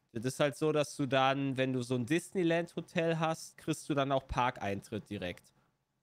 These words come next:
Und, ähm, vom Tag des, der, des Buchens, also wenn du eine Übernachtung hast, hast du quasi den ersten Tag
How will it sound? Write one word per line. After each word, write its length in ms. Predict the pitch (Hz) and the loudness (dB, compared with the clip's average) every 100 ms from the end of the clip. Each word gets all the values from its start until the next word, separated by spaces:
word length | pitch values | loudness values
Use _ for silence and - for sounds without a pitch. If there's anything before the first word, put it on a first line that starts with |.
| _ - | _ 0
Und, 400 | 123 123 123 - - 104 | 2 2 -2 -4 -8 2
ähm, 720 | 120 123 120 120 120 123 - _ _ _ - | 4 4 4 2 -2 -4 -8 _ _ _ 2
vom 240 | 151 165 | 2 2
Tag 320 | - 165 - | 2 2 2
des, 260 | 156 139 - | -2 -2 -2
der, 260 | 135 123 110 _ _ _ | 0 0 -2 _ _ _
des 120 | 123 | -16
Buchens, 680 | - 160 208 311 339 339 - _ _ - | -2 0 0 0 0 -2 -10 _ _ -6
also 160 | 131 | 0
wenn 100 | 147 | 2
du 80 | 160 | 4
eine 220 | 165 220 | 2 4
Übernachtung 580 | 214 170 180 196 240 226 | 2 4 2 0 -2 0
hast, 200 | 233 - | -2 0
hast 180 | 175 - | -2 -2
du 40 | |
quasi 440 | - 156 156 147 139 | -4 2 2 2 -2
den 180 | 131 | -2
ersten 400 | - 170 - - | 2 0 0 -6
Tag 300 | - 233 214 | -2 -2 -2